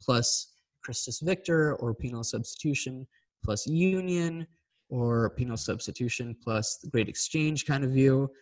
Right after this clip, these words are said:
Um, but you really have to sort of lay these out and almost define what you mean by them in order to see if there's any inconsistency between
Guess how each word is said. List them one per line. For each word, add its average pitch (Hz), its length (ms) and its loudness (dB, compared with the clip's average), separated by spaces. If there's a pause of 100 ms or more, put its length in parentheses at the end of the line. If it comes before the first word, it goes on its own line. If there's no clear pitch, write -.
(320)
Um, 113 460 2 (140)
but 131 120 4
you 147 140 4
really 147 240 6
have 127 240 2
to - 100 -8
sort 117 180 -2
of 110 120 -2
lay 113 280 4
these 113 240 2
out 127 320 -2
and 113 300 -10
almost 135 320 -4
define 127 580 -6 (280)
what 127 180 -4
you 123 120 -4
mean 117 240 -8
by 160 160 -2
them 214 280 -4 (460)
in 135 120 -4
order 127 200 2
to 120 60 0
see - 220 0
if 113 100 -2
there's 113 200 0
any 113 200 -6
inconsistency 104 840 -6
between 101 520 -8